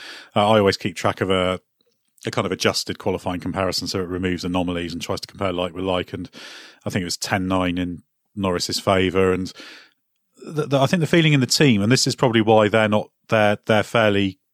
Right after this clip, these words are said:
not happy, but, but content to be trading Sainz for Ricciardo effectively, is that Norris, they feel, probably does have the greater underlying pace than Sainz. So potentially McLaren has, has, yes, lost its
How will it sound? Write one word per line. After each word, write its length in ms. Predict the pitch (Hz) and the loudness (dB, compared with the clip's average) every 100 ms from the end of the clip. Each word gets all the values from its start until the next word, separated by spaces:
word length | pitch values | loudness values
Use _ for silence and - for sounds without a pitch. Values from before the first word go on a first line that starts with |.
| _ _ _ | _ _ _
not 200 | 120 85 | -8 -4
happy, 280 | 110 92 104 | -4 -2 -4
but, 180 | 92 98 _ - | -4 -10 _ -4
but 180 | 101 - | -2 -2
content 580 | 117 101 - 120 107 | -4 -4 -2 -2 -4
to 200 | - - | -8 -6
be 100 | - | -6
trading 480 | - 113 101 98 92 | -2 2 2 0 -4
Sainz 500 | 85 113 101 - - | -2 0 0 -2 -10
for 280 | - 95 92 - - - _ | -4 -4 -4 -8 -20 -20 _
Ricciardo 460 | 92 123 110 95 82 | -4 2 4 2 0
effectively, 600 | - 87 - 85 92 95 | -4 -6 -6 -6 -4 -2
is 260 | 98 - | -2 -4
that 500 | - 101 98 - - - - - - _ _ _ _ | 0 0 0 -2 -2 -4 -14 -20 -20 _ _ _ _
Norris, 640 | 107 117 123 107 98 - - | -2 4 6 6 4 0 0
they 140 | 104 | -2
feel, 380 | - 113 98 - - | 0 0 0 -6 -4
probably 360 | 123 107 98 | -2 0 -2
does 180 | 101 101 | -2 -2
have 180 | 107 98 | -2 -2
the 120 | 101 | -4
greater 480 | - 117 101 - 98 | -2 0 0 0 -4
underlying 420 | 95 98 98 92 | -2 0 0 0
pace 340 | 85 113 90 - | -2 -2 -2 -8
than 140 | 82 | -8
Sainz. 540 | - 90 82 - - - _ _ _ _ | -6 -6 -8 -10 -10 -12 _ _ _ _
So 480 | - - 104 98 95 - _ _ _ _ - | -4 2 4 4 0 -6 _ _ _ _ -12
potentially 500 | - - 131 110 98 | -6 0 0 0 -2
McLaren 560 | 95 95 113 104 98 92 | -2 0 2 2 2 0
has, 460 | 107 95 87 - - - - _ _ | 0 0 0 -2 -4 -14 -20 _ _
has, 240 | 107 90 | -4 0
yes, 320 | 117 92 - | 0 0 0
lost 320 | 113 110 - | 0 0 0
its 560 | 101 92 - - - | -2 -2 0 0 0